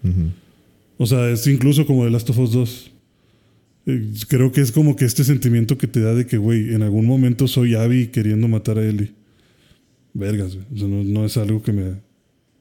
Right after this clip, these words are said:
Speaker 2: no es algo que quiero hacer, porque ese es mi personaje.
Speaker 1: Pero, pero el juego se presta. O sea, es de que,
Speaker 2: Ajá,
Speaker 1: pues, es,
Speaker 2: pero el
Speaker 1: es
Speaker 2: juego
Speaker 1: dramático.
Speaker 2: se presta, exacto. Y es interesante porque el juego se presta para eso.
Speaker 1: Sí, es como
Speaker 2: Porque
Speaker 1: que
Speaker 2: es
Speaker 1: esta, esta
Speaker 2: dramático.
Speaker 1: experiencia no la vas a disfrutar, pero te
Speaker 2: Ujú.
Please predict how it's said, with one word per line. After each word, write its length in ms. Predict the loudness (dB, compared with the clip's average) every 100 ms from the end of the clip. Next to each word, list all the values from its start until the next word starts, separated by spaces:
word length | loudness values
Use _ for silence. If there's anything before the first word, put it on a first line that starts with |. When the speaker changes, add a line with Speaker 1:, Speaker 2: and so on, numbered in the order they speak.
| _ _ _ -6
Speaker 2:
no 80 | 0
es 60 | 2
algo 120 | 0
que 100 | 0
quiero 220 | 0 -2
hacer, 280 | -2 -4 -4 -8 -20 -16
porque 300 | -14 -8 -6
ese 160 | -4
es 100 | -2
mi 140 | -2 -4
personaje. 500 | -8 -10 -6 -2 2
Speaker 1:
Pero, 420 | 4 4 2 2
pero 180 | 2 4
el 60 |
juego 180 | 4 4
se 100 | 4
presta. 480 | 2 0 2 0 0 0
O 60 |
sea, 200 | 2 2
es 60 | 2
de 80 | 2
que, 60 |
Speaker 2:
Ajá, 80 | 2
Speaker 1:
pues, 100 | 2 2
es, 40 |
Speaker 2:
pero 160 | 4 4
el 40 |
Speaker 1:
es 40 | 4
Speaker 2:
juego 120 | 4 4
Speaker 1:
dramático. 280 | 4 2
Speaker 2:
se 60 | 2 2
presta, 160 | 0
exacto. 400 | 0 -2 0 0
Y 80 | 2
es 160 | 2 0
interesante 640 | 2 2 2 0 0 -2
porque 540 | -4 -6 -4 -4 -4
el 80 | -4
juego 200 | -2 -2
se 100 | -2
presta 360 | -2 -4 -2 -4
para 180 | -2 0
eso. 220 | 0 -4 -8 _ _ _ _ _ _ _ _ _
Speaker 1:
Sí, 120 | 0 2
es 120 | 4
como 140 | 2
Speaker 2:
Porque 100 | 4
Speaker 1:
que 60 | 4
Speaker 2:
es 60 | 4
Speaker 1:
esta, 60 | 4
esta 40 | 4
Speaker 2:
dramático. 220 | 4 4
Speaker 1:
experiencia 500 | 2 2 4 4 4
no 180 | 4 4
la 120 | 4
vas 220 | 2 2
a 40 | 0
disfrutar, 600 | 0 -2 -2 0 0 0
pero 160 | -2 0
te 160 | -2
Speaker 2:
Ujú. 160 | -4